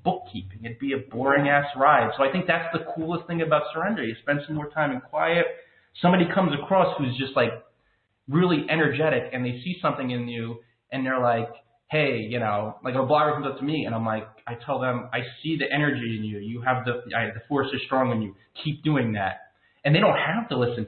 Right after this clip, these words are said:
Speaker 1: to me, but if they see that I'm a fun-loving guy, and, you know, not that my, it's not my advice. It's kinda like the universe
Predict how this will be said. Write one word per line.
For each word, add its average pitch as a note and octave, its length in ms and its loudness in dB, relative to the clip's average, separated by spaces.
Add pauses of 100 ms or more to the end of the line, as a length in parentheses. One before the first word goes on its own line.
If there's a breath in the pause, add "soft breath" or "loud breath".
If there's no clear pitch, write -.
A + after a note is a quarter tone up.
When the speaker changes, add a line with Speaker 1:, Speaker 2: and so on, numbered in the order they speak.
Speaker 1:
to A2+ 40 -4
me, G#2+ 240 -4 (180 loud breath)
but C#3+ 120 0
if - 60 -4
they - 220 0
see G#3 120 0
that F3+ 120 0
I'm D3+ 140 4
a - 140 -2
fun-loving C#3+ 480 2
guy, B2 440 4 (300 loud breath)
and, C3+ 160 -4
you C#3 60 0
know, B2 120 2
not D3+ 200 0
that D3 60 -2
my, C#3 180 2 (120)
it's A#2+ 200 -10
not D#3 180 -2
my C#3+ 300 0
advice. A2 340 -4
It's - 180 -20
kinda D3+ 160 -6
like C3 220 -6
the B2 80 -12
universe C3 380 -4